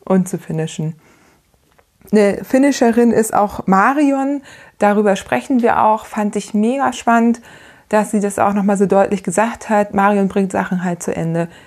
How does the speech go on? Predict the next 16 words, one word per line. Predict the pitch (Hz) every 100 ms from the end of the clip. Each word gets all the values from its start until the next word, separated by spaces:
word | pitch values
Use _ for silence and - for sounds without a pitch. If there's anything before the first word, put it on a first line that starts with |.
| -
egal | 208 202 196 190 185 185 -
wie | 185 190 185
und | 185 185
egal, | 185 180 180 185 185 -
ob's | 180 185
weh | 190
tut | 185 185 170
oder | 170 175 175
nicht | 202 214
und | 180
egal, | 170 165 180 180
wie's | 190
ihr | -
dabei | 180 175 170
geht. | 165 196 247 247 - - - - -
Ähm, | 208 208 202 196 190